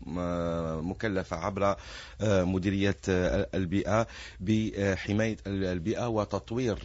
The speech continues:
هذا ال-، الجانب من خلال الآليات. لو نتحدث عن الآليات تطوير ال-، عملية ال-، الحفاظ على البيئة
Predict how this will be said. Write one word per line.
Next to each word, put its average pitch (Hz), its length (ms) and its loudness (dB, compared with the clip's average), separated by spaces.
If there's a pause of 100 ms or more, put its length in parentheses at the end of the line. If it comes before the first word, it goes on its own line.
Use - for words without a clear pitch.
(200)
هذا 95 320 0
ال-، 82 920 -2
الجانب 101 300 0
من 110 140 -2
خلال 104 320 -2
الآليات. 82 540 -4
لو 113 100 0
نتحدث 127 440 -2
عن 113 160 -4
الآليات 101 500 -2
تطوير 98 580 -2 (460)
ال-، 90 440 4
عملية 92 420 0
ال-، 85 240 0
الحفاظ 85 420 0
على 80 120 -2
البيئة 69 340 -8